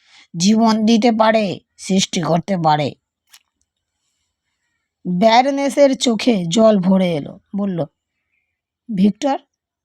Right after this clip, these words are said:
তুমি অসুস্থ, তোমার মাথা খারাপ হয়ে গেছে।" ব্যারন চিৎকার করে বলল, "তুমি আমাকে রোগী, মাথা খারাপ বলছো?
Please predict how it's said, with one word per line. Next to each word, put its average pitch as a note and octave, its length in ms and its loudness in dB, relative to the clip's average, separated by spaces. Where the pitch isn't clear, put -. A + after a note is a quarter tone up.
তুমি A3 240 -2
অসুস্থ, G3+ 480 -2
তোমার A#3+ 360 2
মাথা A3 320 0
খারাপ G3 380 0
হয়ে F3 180 -4
গেছে।" C#3 300 -4
ব্যারন G3+ 540 2
চিৎকার A#3+ 440 2
করে A#3+ 200 2
বলল, G3 300 -2
"তুমি D#4+ 400 -2
আমাকে F#4 560 -2
রোগী, C#4 840 0
মাথা B3 480 0
খারাপ E4 320 0
বলছো? F4+ 560 0